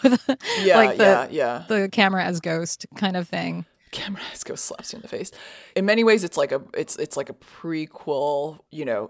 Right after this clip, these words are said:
Speaker 2: you can see exactly how th-, that led into this film.
Speaker 1: Mm-hmm, mm-hmm.
Speaker 2: Even though I think she, she maybe made it, like, maybe six years prior or something, I can't remember.
Speaker 1: Yeah, yeah, yeah,
Speaker 2: But
Speaker 1: yeah.
Speaker 2: then, like, story-wise, I think it's a little bit more, more of a sequel. And I think that, like,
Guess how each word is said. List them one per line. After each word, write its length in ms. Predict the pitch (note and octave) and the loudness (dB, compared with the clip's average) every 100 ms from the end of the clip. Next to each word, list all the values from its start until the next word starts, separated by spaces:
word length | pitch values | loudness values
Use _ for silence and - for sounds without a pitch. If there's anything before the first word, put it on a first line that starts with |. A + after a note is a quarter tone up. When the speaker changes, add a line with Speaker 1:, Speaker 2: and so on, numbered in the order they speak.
| - | -8
Speaker 2:
you 100 | F#3+ | -6
can 180 | G3 | -6
see 280 | E3 - G3+ | -4 -2 -2
exactly 460 | D#3+ C#3+ C#3+ - C#3+ | -2 -2 -2 -2 -8
how 180 | D#3+ G2+ | -6 -8
th-, 200 | - - | -10 -8
that 220 | A2 - | -6 -6
led 180 | A2+ D#2 | -6 -8
into 300 | G2+ D#3 - | -10 -12 -14
this 200 | A#3 - | -12 -10
film. 540 | - G3 F#3 F3+ F3+ G3 | -4 -2 -2 -6 -8 -8
Speaker 1:
Mm-hmm, 40 | E3+ | -10
mm-hmm. 160 | E3 E3 | -10 -12
Speaker 2:
Even 180 | G3+ F4+ | -12 -8
though 80 | E4+ | -6
I 60 | |
think 160 | F3+ E4+ | -6 -10
she, 220 | - G#3 - | -12 -14 -16
she 160 | - F3 | -16 -10
maybe 160 | F#3 | -8
made 180 | C#3+ C3 | -6 -6
it, 80 | - | -6
like, 300 | G2 - _ _ - | -8 -10 _ _ -16
maybe 260 | D3 C3 - | -16 -16 -18
six 300 | - - - | -18 -14 -12
years 400 | B2+ F2+ - - | -10 -12 -16 -20
prior 240 | - F#2+ G#2 | -12 -8 -8
or 80 | |
something, 220 | - - - | -10 -14 -14
I 60 | |
can't 80 | - | -14
remember. 240 | - G2 - - - _ - | -10 -10 -12 -16 -20 _ -6
Speaker 1:
Yeah, 240 | F#3 D#3+ - | -4 -4 -8
yeah, 180 | - F3 | -12 -10
yeah, 80 | E3 | -2
Speaker 2:
But 80 | F3+ | 2
Speaker 1:
yeah. 80 | F#3 | 2
Speaker 2:
then, 80 | E3+ | 2
like, 160 | D3 C#3 | 0 0
story-wise, 440 | D#3 C#3+ C3 B2 | 0 0 0 0
I 60 | C3 | -4
think 100 | C3+ | -12
it's 140 | A#2 | -12
a 40 | |
little 200 | B2+ G2+ | -10 -8
bit 100 | A#2 | -8
more, 380 | - A#2 A#2+ - | -10 -10 -10 -12
more 180 | - C3+ | -12 -12
of 60 | C3+ | -10
a 80 | C3 | -12
sequel. 400 | - - B2 - | -12 -8 -6 -6
And 140 | C3+ | -8
I 60 | C3+ | -10
think 320 | - C3 C#3 | -10 -14 -10
that, 160 | C3+ - | -8 -6
like, 340 | G#2+ G2+ - | -6 -8 -14